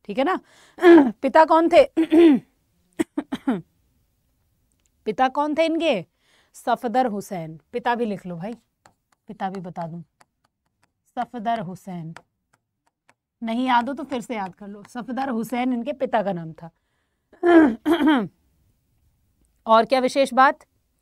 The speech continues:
बाजूबंद खुल खुल जाए, जबड़े की तान, है ना, ये सब तो है ही। हाँ, इसी बार का है, इसी बार का है, बिल्कुल। अगला प्रश्न देखो,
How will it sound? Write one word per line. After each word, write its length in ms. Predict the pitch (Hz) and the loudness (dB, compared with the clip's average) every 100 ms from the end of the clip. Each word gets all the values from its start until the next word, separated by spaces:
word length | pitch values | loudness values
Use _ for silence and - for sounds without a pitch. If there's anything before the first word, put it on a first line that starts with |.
| _ _ - | _ _ 4
बाजूबंद 560 | 220 226 254 233 240 226 | 6 6 4 -2 -2 -4
खुल 180 | 220 | -8
खुल 200 | 214 220 | -6 -6
जाए, 420 | 202 202 202 196 202 _ _ | -4 -4 -4 -10 -18 _ _
जबड़े 320 | 208 220 220 214 | -10 -6 -4 -4
की 120 | 208 | -4
तान, 500 | 202 202 196 190 180 _ _ _ _ _ - | -4 -4 -6 -10 -16 _ _ _ _ _ -10
है 60 | 226 | -6
ना, 220 | 277 160 | -6 -6
ये 100 | 185 | -10
सब 180 | 202 226 | -10 -8
तो 100 | 226 | -8
है 140 | 196 202 | -8 -8
ही। 180 | 196 - _ _ _ _ _ _ 208 | -10 -16 _ _ _ _ _ _ 2
हाँ, 460 | 233 240 220 175 | 6 6 4 0
इसी 300 | 190 233 320 | -6 -2 2
बार 240 | 302 285 269 | 6 6 6
का 140 | 247 | 2
है, 260 | 226 190 185 | 2 0 -4
इसी 220 | - 302 | -4 -2
बार 240 | 254 226 | 2 2
का 140 | 196 202 | 0 -4
है, 360 | 175 160 151 - _ _ _ _ _ _ | -4 -8 -12 -18 _ _ _ _ _ _
बिल्कुल। 480 | 196 233 214 185 151 _ _ _ _ _ _ - | -8 -8 -8 -10 -12 _ _ _ _ _ _ -6
अगला 240 | 220 254 | -2 -2
प्रश्न 280 | 254 247 247 | -4 -8 -8
देखो, 280 | 247 294 | -8 -10